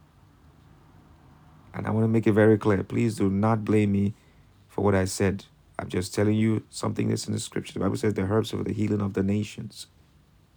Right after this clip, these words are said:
Someone fasted away cancer. Someone fasted away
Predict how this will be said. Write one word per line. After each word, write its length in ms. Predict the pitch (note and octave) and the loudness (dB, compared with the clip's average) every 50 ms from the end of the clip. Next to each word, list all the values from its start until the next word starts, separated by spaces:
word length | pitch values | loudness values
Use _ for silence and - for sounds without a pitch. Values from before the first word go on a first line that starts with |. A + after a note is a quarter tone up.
| _ _ _ _ _ _ _ _ _ _ | _ _ _ _ _ _ _ _ _ _
Someone 400 | - - - A#2+ B2 C3 C3+ B2+ | -8 -2 -2 0 0 0 -2 -4
fasted 500 | A#2+ - - A2+ A2 A2+ A2 - A2 G2 | -6 -4 0 0 0 0 0 -2 -2 0
away 260 | G#2+ G2 F#2+ G2 F#2+ | 0 2 2 2 2
cancer. 680 | G2 - - - G2+ G2+ G#2 G#2 - - - - - - | 0 -2 -4 -4 -4 -2 -4 -4 -6 -8 -8 -10 -10 -10
Someone 360 | - - - A2+ A2+ A#2 A2+ A2 | -12 -6 -4 -2 0 0 0 -2
fasted 400 | - - A2 G#2 - - - G2 | -2 -2 -2 -2 -2 -4 -4 -2
away 300 | G2 G2 G2 F#2+ G#2+ | 0 2 2 0 0